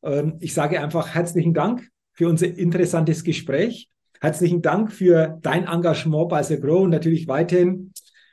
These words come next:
alles, alles Gute, viele gute Erlebnisse mit den Mitgliederinnen und Mitgliedern weiterhin bei The Grow und weiterhin einfach die Aktivität, das Herzblut, die Begeisterung, die du bisher einfach auch so wunderbar gezeigt hast.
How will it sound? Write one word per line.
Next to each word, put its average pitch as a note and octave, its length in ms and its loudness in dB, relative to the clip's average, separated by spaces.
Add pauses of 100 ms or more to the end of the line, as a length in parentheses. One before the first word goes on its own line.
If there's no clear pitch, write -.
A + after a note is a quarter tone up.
(240)
alles, G3+ 280 2
alles G3+ 260 4
Gute, G#3+ 360 0
viele C#4 500 2
gute A#3+ 500 2
Erlebnisse G3 720 2
mit F#3 180 2
den F3+ 140 4
Mitgliederinnen F3+ 600 2
und D#3+ 80 4
Mitgliedern E3 400 0
weiterhin D3+ 340 0
bei D3 120 0
The C#3+ 160 -2
Grow C#3 380 2
und C3+ 260 -4
weiterhin C#3 380 0
einfach C#3+ 340 -6 (420)
die F#3+ 140 -2
Aktivität, E3+ 800 0 (240)
das - 240 -2
Herzblut, D#3+ 420 -4
die D#3+ 120 -2
Begeisterung, C3+ 840 -4 (200)
die C3 120 -6
du C3+ 100 -4
bisher C#3+ 340 -4
einfach B2+ 220 -8
auch B2+ 160 -8
so A#2+ 140 -4
wunderbar A2+ 340 -4
gezeigt A2 420 -10
hast. - 240 -16